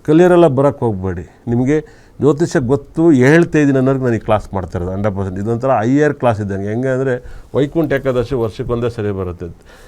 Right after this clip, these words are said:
ವೈಕುಂಠ ಏಕಾದಶಿ ಬರೋರು ಯಾರು ಇರಬೇಕು? ಪರಮ ಭಕ್ತರು ಬಂದು ಕ್ಯೂ ಅಲ್ಲಿ ನಿಂತ್ಕೋಬೇಕು. ಇವತ್ತಿಗೆ ಹೋಗಿ ನಿಂತ್ಕೊಂಡ್ರೆ ತಿರುಪತಿಯಲ್ಲಿ ನಾಳೆಗೆ ದರ್ಶನ ಆಗುತ್ತೆ. ಕ್ರೇಜ್ ಇದ್ದಲ್ಲ ಬಂದರೆ, "ಓ, ದೇವ್ರ ಹತ್ರ ನಿಂತ್ಕೊಂಡ್ಬಿಟ್ರೆ ಸ್ವಲ್ಪ ಬಿಡ್ತೀವಿ" ಅಂತಾರೆ.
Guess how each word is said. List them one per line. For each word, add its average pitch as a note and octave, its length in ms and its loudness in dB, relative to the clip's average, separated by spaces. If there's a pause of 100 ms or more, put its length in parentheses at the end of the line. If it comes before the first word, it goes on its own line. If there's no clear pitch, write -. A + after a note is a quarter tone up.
(140)
ವೈಕುಂಠ E3+ 420 4
ಏಕಾದಶಿ D#3 460 2
ಬರೋರು B2 260 2
ಯಾರು A2+ 140 0
ಇರಬೇಕು? G#2+ 300 -4
ಪರಮ A#2+ 360 2
ಭಕ್ತರು B2 380 0
ಬಂದು B2 220 -4
ಕ್ಯೂ A2 120 -6
ಅಲ್ಲಿ G#2+ 140 -4
ನಿಂತ್ಕೋಬೇಕು. F2 560 -10 (400)
ಇವತ್ತಿಗೆ C3 420 -2
ಹೋಗಿ C3 220 0
ನಿಂತ್ಕೊಂಡ್ರೆ B2 400 -2
ತಿರುಪತಿಯಲ್ಲಿ A#2 480 -6
ನಾಳೆಗೆ A2+ 240 0
ದರ್ಶನ G#2 300 -6
ಆಗುತ್ತೆ. F2 600 -12 (480)
ಕ್ರೇಜ್ F#3+ 260 6
ಇದ್ದಲ್ಲ E3+ 400 6
ಬಂದರೆ, C#3+ 160 0
"ಓ, A2 120 -4 (420)
ದೇವ್ರ B2+ 200 2
ಹತ್ರ D3+ 220 -2
ನಿಂತ್ಕೊಂಡ್ಬಿಟ್ರೆ D3 420 -2
ಸ್ವಲ್ಪ C#3 240 -2
ಬಿಡ್ತೀವಿ" B2+ 560 0
ಅಂತಾರೆ. G#2 280 -4